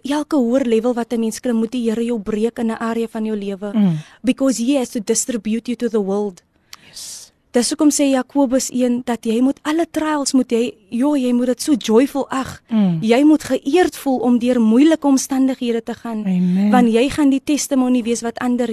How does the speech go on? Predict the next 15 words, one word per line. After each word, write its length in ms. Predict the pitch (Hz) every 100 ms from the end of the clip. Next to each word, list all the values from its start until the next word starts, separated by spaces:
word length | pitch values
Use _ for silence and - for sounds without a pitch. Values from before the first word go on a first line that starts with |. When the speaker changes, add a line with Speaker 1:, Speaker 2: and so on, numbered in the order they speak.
| 202
Speaker 1:
help. 240 | 202 214 _ _
Speaker 2:
Mm. 140 | 226 185
Speaker 1:
Jy 160 | 240 247
gaan 200 | 302 277
die 120 | 262
bron 360 | 214 226 269
wees 180 | 247 247
wat 160 | 240 240
ander 320 | 247 247 254
gaan 180 | 233 226
optel. 560 | 254 254 247 233 208 185 _ - -
Jy 240 | 220 254
sal 220 | 294 302 269
kan 180 | 269 254
sê, 220 | - 262